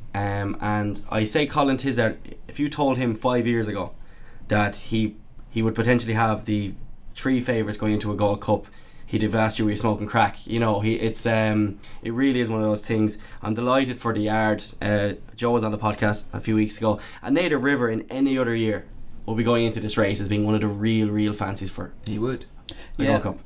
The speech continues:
Speaker 3: yeah, like, the Welsh National, in my opinion, is never an easy race to win, and as Dermot said, like,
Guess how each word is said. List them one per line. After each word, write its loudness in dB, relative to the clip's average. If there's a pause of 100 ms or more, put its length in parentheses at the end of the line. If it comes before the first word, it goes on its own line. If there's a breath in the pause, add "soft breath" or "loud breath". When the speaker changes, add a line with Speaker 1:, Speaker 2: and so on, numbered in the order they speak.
Speaker 3:
yeah, 2
like, 2
the -4
Welsh 2
National, 2
in 2
my 2
opinion, 2
is 0
never 2
an 4
easy 0
race -2
to -2
win, 0
and 0
as -2
Dermot 2
said, -4
like, -8